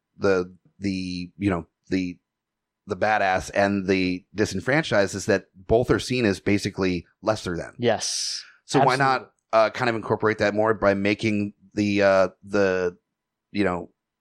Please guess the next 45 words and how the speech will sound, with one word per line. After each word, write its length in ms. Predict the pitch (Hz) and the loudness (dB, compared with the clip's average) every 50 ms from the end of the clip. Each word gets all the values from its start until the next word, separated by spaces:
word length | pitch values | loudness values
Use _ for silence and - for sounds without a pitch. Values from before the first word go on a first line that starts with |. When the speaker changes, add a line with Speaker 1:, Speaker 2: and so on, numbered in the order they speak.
| _ _ | _ _
Speaker 1:
the, 220 | - 104 101 - - - 95 | -4 -4 -4 -4 -4 -10 -10
making 640 | 101 104 101 98 107 120 120 117 - 117 110 104 101 | -8 -8 -8 -4 0 0 0 0 0 -2 -2 -2 0
the 80 | 101 98 98 | 0 0 0
Zatoichi 640 | 95 92 101 98 95 - 107 104 92 - 101 98 - | 0 -2 -2 -2 -2 -2 -2 -4 -2 -2 -4 -4 -2
character 580 | 110 101 98 92 - - 95 90 87 90 90 - | 0 0 0 0 0 0 0 2 2 0 0 0
a 680 | 87 92 90 90 90 90 90 90 87 87 90 87 87 87 | 0 2 2 2 2 0 0 -2 -2 -4 -6 -6 -6 -2
woman? 260 | 104 131 104 71 - - _ _ _ _ _ _ _ _ _ _ _ _ _ - - - - - | -2 -2 -2 -4 -8 -14 _ _ _ _ _ _ _ _ _ _ _ _ _ -20 -20 -20 -14 -4
Speaker 2:
They 140 | 135 139 147 156 | 2 4 4 6
already 180 | 156 160 160 | 6 6 4
did 140 | 151 196 208 | 4 4 4
that, 160 | 180 127 - - | 4 2 2 0
though. 160 | 98 82 - | -6 -4 0
Speaker 1:
They 120 | - 120 135 | 2 2 4
did 160 | 151 214 240 | 4 2 4
that 160 | 320 330 320 | 4 4 4
already? 260 | 330 330 339 339 349 339 | 4 4 4 4 4 4
Speaker 2:
Yes. 320 | 320 - - - - - _ - - - - | 2 -2 -8 -12 -12 -14 _ -10 -6 0 2
Speaker 1:
So 80 | 214 | 4
there's 240 | 226 - 294 - - | 4 4 4 4 4
Speaker 2:
<laughs> 140 | 208 185 190 | 4 4 4
Speaker 1:
nothing 320 | 208 - 196 170 156 143 | 2 4 2 0 2 4
new 160 | 147 151 143 127 | 4 6 6 6
that 100 | 117 110 | 6 4
I 60 | 104 | 2
can 140 | 113 120 104 | 0 -2 -4
come 160 | 120 117 104 | -4 -4 -2
from 120 | 120 123 | 2 4
Speaker 2:
Well, 100 | 208 208 220 | 6 6 6
Speaker 1:
this. 120 | 220 - | 4 4
Speaker 2:
it, 180 | - 233 240 240 | 6 6 6 6
it 60 | 214 | 4
was, 220 | 226 196 165 156 | 0 0 0 2
it 120 | - - 190 | 4 6 6
was 160 | 180 175 151 | 6 6 4
a 60 | 165 | 4
Speaker 1:
This 100 | 151 170 | 4 4
is 40 | 151 | 4
Speaker 2:
one-off. 160 | 139 - - | 4 4 4
Speaker 1:
a 180 | 175 156 135 127 | 4 4 4 4
Speaker 2:
It 220 | 127 - - 196 196 | 2 2 4 4 6
was 120 | 214 208 | 6 6
a 20 | 165 | 4
Speaker 1:
since 100 | 196 185 | 4 6
Speaker 2:
modern 300 | 180 175 180 185 190 190 | 6 6 6 4 2 0
one 280 | 202 208 208 208 196 | 0 0 0 -2 -8